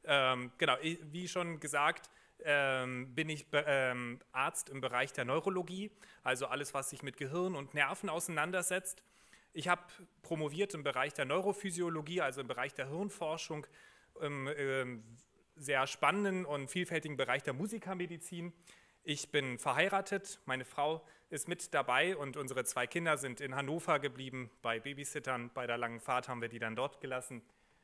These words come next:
Und außerdem arbeite ich mit im Bereich des C D K, Christen im Dienst am Kranken. Dazu werde ich später noch ein bisschen was sagen. Muss ich mal schauen?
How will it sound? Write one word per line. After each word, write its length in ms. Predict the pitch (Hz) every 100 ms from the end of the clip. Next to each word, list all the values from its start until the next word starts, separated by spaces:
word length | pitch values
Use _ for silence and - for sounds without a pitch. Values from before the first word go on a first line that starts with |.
| _ _ _ -
Und 300 | 156 156 -
außerdem 340 | 160 196 180
arbeite 400 | 147 160 165 160
ich 240 | 156 143 160
mit 160 | 151
im 100 | 156
Bereich 460 | 143 131 127 135 -
des 180 | 131 -
C 140 | 156
D 100 | 139
K, 380 | - 143 151 175 - _ _ _ - - -
Christen 320 | 180 170 180
im 120 | 151
Dienst 240 | 156 151
am 160 | 135 127
Kranken. 400 | - 143 160 160
Dazu 240 | 135 -
werde 160 | 131 127
ich 60 | -
später 280 | 131 123
noch 120 | 110 110
ein 80 |
bisschen 260 | 107 107 113
was 160 | 104 -
sagen. 320 | 95 87 92 _ _ _ _ _ _ _ _ _ _ _ _ _ _ _ _ _ _ _ _ _ _ _ _ _ _ _ _ _ _
Muss 120 | 135
ich 60 | 120
mal 80 | 110
schauen? 320 | - 127 190